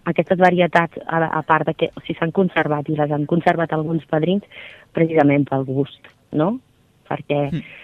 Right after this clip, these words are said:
Speaker 1: les han considerat excepcionals. Llavors, aquests gustos, eh, que es perden, doncs, quan es van creuant, no?, genèticament per més productivitat o més, eh, resistència a l'hora del transport, no?, a nivell industrial,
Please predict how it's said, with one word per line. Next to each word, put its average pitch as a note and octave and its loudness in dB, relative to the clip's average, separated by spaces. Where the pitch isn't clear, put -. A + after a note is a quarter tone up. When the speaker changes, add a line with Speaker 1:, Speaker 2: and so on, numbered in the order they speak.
Speaker 1:
les E3+ 4
han D3+ 4
considerat D3+ 4
excepcionals. D#3+ 0
Llavors, D3 0
aquests D3 -2
gustos, G3 -2
eh, D3 2
que C#3 -6
es C3 -12
perden, D3 2
doncs, D3+ 0
quan C#3 0
es C#3 -2
van D3 0
creuant, D#3 2
no?, E3 2
genèticament D#3 -2
per D3+ 2
més D3+ 2
productivitat D#3 -2
o E3 2
més, D3+ 4
eh, D3+ 0
resistència D3+ 0
a - 0
l'hora D3 2
del D3+ 2
transport, D3 -2
no?, C#3+ -2
a D#3 -2
nivell D3+ 2
industrial, D#3 0